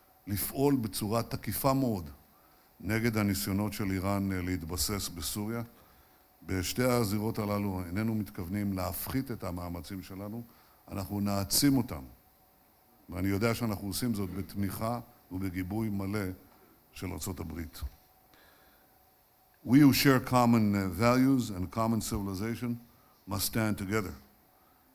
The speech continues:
because together we're stronger, and the great partnership between Israel, Greece, and Cyprus shows how meaningful cooperation can lo-,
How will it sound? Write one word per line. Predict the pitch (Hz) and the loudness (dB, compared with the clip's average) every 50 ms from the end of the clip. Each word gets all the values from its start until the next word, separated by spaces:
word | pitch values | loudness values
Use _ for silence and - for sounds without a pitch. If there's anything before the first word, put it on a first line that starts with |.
| _ _ | _ _
because | - 95 95 104 95 90 | -10 -6 -6 -4 -4 -4
together | 104 98 113 120 117 120 | -2 0 2 4 4 4
we're | 110 104 98 90 | 2 2 0 -2
stronger, | - - 127 123 131 135 139 135 135 135 - - - _ _ _ _ _ _ _ _ _ _ - | -2 0 2 2 4 4 2 2 0 -4 -8 -16 -20 _ _ _ _ _ _ _ _ _ _ -10
and | 95 95 | -8 -6
the | 95 | -2
great | 92 117 120 117 120 | 2 2 2 2 2
partnership | - 123 127 123 113 117 - - 113 95 82 | 2 2 2 2 0 -4 -4 -4 -4 -6 -6
between | 101 92 - - 113 110 107 107 113 | -8 -8 -4 -2 -2 0 0 0 0
Israel, | 123 127 107 110 117 110 95 | 0 0 2 2 0 0 0
Greece, | 85 85 107 120 127 127 117 - | -2 2 4 6 6 6 6 2
and | 104 95 92 | -2 -4 -4
Cyprus | - - 117 120 117 - 117 110 98 - - - - - - - - - _ _ _ | -2 0 0 0 0 -2 -6 -10 -10 -10 -12 -16 -18 -20 -20 -20 -20 -20 _ _ _
shows | - - - 131 127 127 127 127 113 92 | -14 -4 -2 0 2 4 2 2 0 0
how | 95 110 110 107 | 0 0 2 2
meaningful | 104 110 131 135 135 127 131 - - - - | 4 6 8 8 8 6 4 0 -4 -4 -4
cooperation | - 107 104 101 - 104 110 113 113 107 - - 90 85 90 - - - - - _ _ _ _ | -4 -4 -4 -4 -4 -4 -4 -4 -4 -4 -6 -10 -10 -10 -12 -12 -16 -20 -20 -20 _ _ _ _
can | - - 101 101 104 113 | -6 -4 -2 0 2 2
lo-, | 123 123 120 | 2 2 2